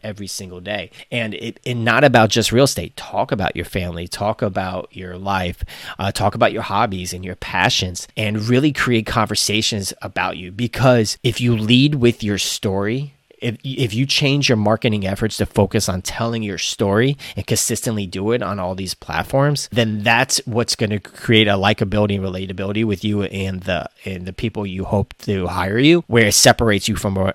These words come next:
everyone else. 'Cause right now, if you're just a face and someone else is just a face and just a face, they don't know you from them or what's the difference. And the only thing they default to is, "What's your commission?"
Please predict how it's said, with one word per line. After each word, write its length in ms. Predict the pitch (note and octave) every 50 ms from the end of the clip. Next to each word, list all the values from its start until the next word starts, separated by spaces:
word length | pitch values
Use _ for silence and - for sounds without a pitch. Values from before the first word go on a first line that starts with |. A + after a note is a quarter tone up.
| -
everyone 300 | A2 G2+ F#2+ F#2 F#2 F#2+
else. 160 | G2+ F#2+ F#2 -
'Cause 180 | - G2+ F2+
right 320 | G2 G#2 A2 G#2 A#2 A2 A2
now, 240 | A#2 A#2 A#2 A2
if 140 | G#2 F#2+ F#2
you're 160 | A2 A2 A2
just 260 | G2 - A#2+ - - A2+
a 40 |
face 340 | - - A#2+ A2 A2+ A2+ -
and 100 | G#2+ G#2
someone 240 | - A2+ G#2 G#2 G#2
else 160 | G2+ G2+ -
is 120 | G#2 F#2+ -
just 280 | - - G#2+ G#2+ -
a 40 | F#2+
face 280 | - - G2+ G#2 G2 -
and 80 | G2+
just 180 | G2+ F#2+ - -
a 40 | -
face, 420 | - D3+ D3+ C#3+ A#2+ A2+ - - _ -
they 300 | - G2+ G2+ A#2+ B2 B2+
don't 280 | B2 A#2+ A#2 A#2 A#2 A2+
know 480 | A2+ A#2 A#2 A#2 A2+ A2 G#2+ - - _
you 240 | - A2+ A2 A#2 B2
from 240 | A#2 - A#2 G2+ G#2
them 220 | G#2 G#2+ G#2+ A2
or 80 | G#2+ G2+
what's 220 | G2 G2+ - -
the 100 | - A2
difference. 400 | G2+ B2 A#2+ - A2+ G#2 F#2+ -
And 100 | - G#2
the 80 | G#2 G#2+
only 220 | A2 B2 B2 A2+
thing 140 | - A#2 G#2
they 100 | G2+ G#2
default 500 | F#2+ A2 G2 - - B2 A2+ A2 - - -
to 280 | - B2 A2 G#2+ G#2
is, 180 | G2 G2 F2+ -
"What's 360 | - - F2 G#2 G#2+ - -
your 100 | G#2+ G2
commission?" 520 | - - G2+ F#2+ F#2+ - - D2+ D#2 E2+